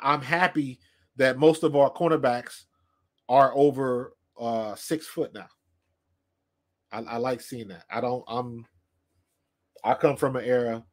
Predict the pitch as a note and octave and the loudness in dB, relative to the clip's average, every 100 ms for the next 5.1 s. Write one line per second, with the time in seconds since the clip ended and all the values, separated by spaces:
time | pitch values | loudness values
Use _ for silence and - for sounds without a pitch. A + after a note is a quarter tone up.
0 | _ _ _ A2+ A#2 A2+ A2+ G#2+ F#2+ A#2 | _ _ _ -2 0 0 -4 -6 -6 -4
1 | B2+ A#2+ A2 - C#3 C3 C3 A#2+ - D#3 | -2 -2 -4 -8 -2 2 2 2 -2 -6
2 | C#3+ A#2 C#3 C3+ B2 A#2 A#2 A#2+ A#2 A2 | -6 -2 0 2 0 -4 -8 -8 -8 -10
3 | G#2 G#2 F#2 - _ _ _ _ C3+ - | -10 -10 -10 -14 _ _ _ _ -2 6
4 | D#3 C#3 C#3 C#3+ D3+ D3 D3 D3 D#3+ B2+ | 6 6 2 4 2 2 -8 2 2 2